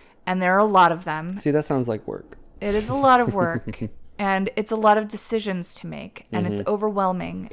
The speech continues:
Speaker 1: And
Speaker 2: Yeah, that's why I'm trying to go traditionally published, 'cause
Speaker 1: Yeah.
Speaker 2: it sounds like a lot of deciding, and I don't like that. I'm
Speaker 1: Yeah.
Speaker 2: like, let somebody else decide.
Speaker 1: Yep.
Speaker 2: Yeah.
Speaker 1: You've gotta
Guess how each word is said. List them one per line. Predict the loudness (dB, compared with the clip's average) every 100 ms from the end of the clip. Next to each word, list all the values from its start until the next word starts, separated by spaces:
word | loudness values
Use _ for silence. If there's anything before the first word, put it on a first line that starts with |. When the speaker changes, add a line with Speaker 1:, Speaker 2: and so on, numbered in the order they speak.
| -12
Speaker 1:
And | -6 0 4
Speaker 2:
Yeah, | 6
that's | 6 2
why | -2
I'm |
trying | 0 -2 0
to | 0
go | -2
traditionally | -2 -4 -4 -4 -6 -4
published, | -6 -6 -8 -12 -8
'cause | -6 -6 -8
Speaker 1:
Yeah. | -6 -6 -8 -10
Speaker 2:
it | -12
sounds | -6 -2 -2
like | -2
a | -4
lot | -4 0 0 0
of | -4
deciding, | -8 -4 -2 -2 -4
and | -6
I | -8 -8
don't | -8 -8
like | -12 -14
that. | -18 -18 -18 -12
I'm | -8
Speaker 1:
Yeah. | -8
Speaker 2:
like, | -10 -14 -6
let | -4
somebody | -2 -2 -2
else | -6
decide. | -14 -12 -14 -16 -20 _ -12
Speaker 1:
Yep. | -10 -10 _ _
Speaker 2:
Yeah. | -14 -12 -16 _ _ _ _ _ _ -12
Speaker 1:
You've | -10 0
gotta | 4 4 2